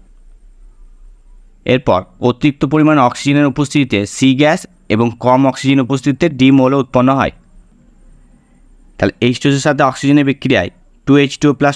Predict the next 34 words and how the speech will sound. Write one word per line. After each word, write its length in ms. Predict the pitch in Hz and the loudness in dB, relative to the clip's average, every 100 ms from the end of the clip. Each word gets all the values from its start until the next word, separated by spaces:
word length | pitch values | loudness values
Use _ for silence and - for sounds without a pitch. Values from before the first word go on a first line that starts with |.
| - | 0
টু 80 | 147 | 0
এস 180 | 147 - - _ _ _ _ | 0 -4 -16 _ _ _ _
সালফার, 360 | - 131 127 127 | -4 -2 -2 -6
এটা 160 | - 123 139 | -4 -4 0
সালফার 300 | 127 123 135 | 0 0 2
মৌল। 240 | 135 143 160 - _ _ _ _ _ _ _ _ _ _ _ | 2 2 -2 -4 _ _ _ _ _ _ _ _ _ _ _
আর 200 | - 95 92 _ | -4 -2 -4 _
আবার 200 | 107 127 | 0 0
এর 120 | 131 - | 0 -2
সাথে 160 | 131 139 | -2 0
যদি 140 | 139 135 | 0 2
অ-, 180 | 123 107 | 2 0
বেশি 180 | 104 143 | -2 -2
অক্সিজেন 320 | 127 147 139 | -2 -2 0
থাকে 300 | 135 120 95 - _ _ | -2 -2 -6 -6 _ _
তাহলে 240 | 120 117 123 - | -2 0 0 -4
এসও 160 | 113 135 | -2 -2
টু 100 | 131 | 0
গ্যাস 180 | 131 127 | 0 0
উৎপন্ন 260 | 131 143 143 | -2 0 0
হচ্ছে। 240 | 139 - 165 - _ _ _ | 0 -2 -4 -4 _ _ _
তাহলে 160 | - 110 | -4 -2
আমরা 120 | 120 123 | 0 0
কিন্তু 140 | 123 127 | 0 0
কী 140 | - | -2
পেলাম? 260 | 127 151 247 - _ | 0 -2 -4 -12 _
সি 140 | - 131 | 0 2
হলো 180 | 127 131 117 | 2 0 0
এসও 160 | - | -2
টু 160 | 117 165 - _ _ _ - | -2 -2 -2 _ _ _ -4
আর 180 | 101 92 - | -2 -2 0
ডি 100 | 117 | 0
হলো 200 | 120 120 - _ | 2 0 -2 _
এস। 260 | - 120 | -2 -2